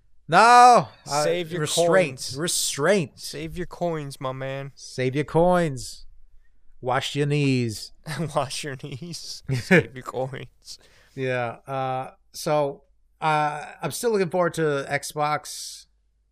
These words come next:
Speaker 1: No, I mean, not Xbox. Halo Infinite, but I'm not gonna get the special edition Xbox.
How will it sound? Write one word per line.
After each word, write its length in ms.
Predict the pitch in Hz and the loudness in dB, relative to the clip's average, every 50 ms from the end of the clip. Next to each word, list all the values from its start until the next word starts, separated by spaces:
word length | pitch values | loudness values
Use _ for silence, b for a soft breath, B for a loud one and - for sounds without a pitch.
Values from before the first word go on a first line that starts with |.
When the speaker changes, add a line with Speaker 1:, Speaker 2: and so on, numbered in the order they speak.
| _ _ | _ _
Speaker 1:
No, 180 | 160 151 147 135 | -4 -2 -2 0
I 140 | 131 131 | -2 -4
mean, 40 | 120 | -6
not 120 | 123 - - 120 117 113 | -8 -12 -10 -10 -10 -10
Xbox. 460 | 113 110 - - - 117 113 110 - | -10 -14 -16 -14 -14 -14 -14 -14 -14
Halo 520 | - - 139 139 135 135 135 131 131 131 - - | -8 -2 0 0 2 2 0 0 0 -4 -8 -8
Infinite, 400 | 160 135 - - 143 143 139 - | -10 -10 -6 -4 -2 -2 -2 -2
but 160 | - 127 127 131 | -2 -2 0 0
I'm 160 | 131 127 - - | -2 -4 -4 -8
not 260 | 156 135 135 131 127 - | -6 -4 -4 -4 -4 -4
gonna 120 | 123 123 | -8 -6
get 260 | 113 131 123 - - | -6 -6 -6 -8 -8
the 200 | - 123 120 117 | -10 -8 -8 -8
special 380 | 113 - - 123 - - 117 117 | -10 -10 -12 -12 -12 -12 -14 -12
edition 420 | 117 123 117 - - 120 117 113 - _ _ _ _ _ _ _ _ _ _ _ _ _ _ - | -12 -12 -12 -12 -12 -14 -16 -16 -20 _ _ _ _ _ _ _ _ _ _ _ _ _ _ -16
Xbox. 720 | 120 - - - - 123 117 117 - - - - - - | -14 -14 -12 -8 -6 -4 -4 -6 -6 -10 -14 -16 -16 -20